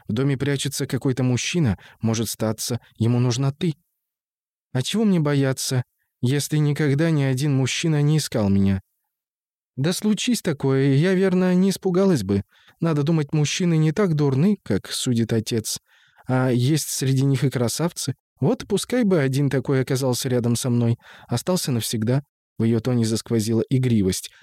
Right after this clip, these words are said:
а по губам пробежала улыбка досады и горечи. Она скинула шаль и взяла в руки веер. «Жарко. Почему ты не откроешь окно?»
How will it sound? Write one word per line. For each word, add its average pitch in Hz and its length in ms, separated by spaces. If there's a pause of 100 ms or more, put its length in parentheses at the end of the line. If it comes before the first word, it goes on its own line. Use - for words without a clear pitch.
а 110 80
по 120 120
губам 131 340
пробежала 117 600
улыбка 117 440
досады 113 520
и 107 40
горечи. 101 520 (360)
Она 127 220
скинула 117 460
шаль 147 280 (220)
и 113 80
взяла 117 340
в 107 80
руки 107 240
веер. 95 320 (260)
«Жарко. 123 480 (320)
Почему 208 300
ты 214 100
не 190 100
откроешь 180 420
окно?» 139 320